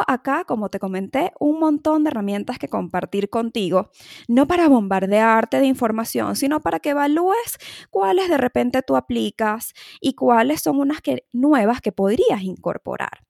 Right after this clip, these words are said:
Entonces, lo primero que te recomiendo es que establezcas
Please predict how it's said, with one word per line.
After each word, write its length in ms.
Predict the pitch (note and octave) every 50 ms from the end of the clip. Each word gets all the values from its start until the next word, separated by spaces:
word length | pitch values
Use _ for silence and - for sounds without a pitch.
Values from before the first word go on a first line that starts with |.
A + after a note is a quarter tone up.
| - - - - - -
Entonces, 320 | - B3 C#4+ D#4 - G#4+ A4+
lo 80 | - -
primero 380 | - - C#4 C#4 D4 D4+ G4
que 100 | - F#4+
te 100 | - -
recomiendo 680 | B3 A#3+ - C4 C4 C4 A#3+ F#3+ F3+ E3 F3 F#3 F#3+ - -
es 260 | - A#3 A#3 B3 -
que 260 | - D4+ C#4+ - - _ -
establezcas 880 | C4 A#3+ - - B3 A#3 B3 D4+ F#4 F4 - - - G#3 F3+ - -